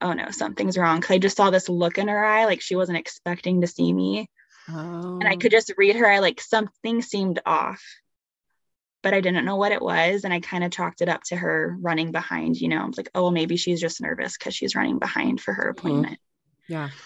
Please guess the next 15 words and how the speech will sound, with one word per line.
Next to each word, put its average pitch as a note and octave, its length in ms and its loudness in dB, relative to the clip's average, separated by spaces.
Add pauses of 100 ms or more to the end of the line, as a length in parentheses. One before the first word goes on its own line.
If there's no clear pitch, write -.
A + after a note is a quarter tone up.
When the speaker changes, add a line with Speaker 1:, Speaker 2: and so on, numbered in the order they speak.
(540)
Speaker 1:
And F#3+ 140 6
so F#3+ 120 6
I, F3 440 6 (240)
um, E3+ 400 2
go F#3+ 180 6
to F3 400 4 (720)
the, E3+ 580 0 (920)
what F3+ 260 -8
do - 120 -10
you F3 80 -6
call - 220 -6
it? - 140 -4 (960)
The A3 400 8
appointment B3 420 4
room. D#4 340 8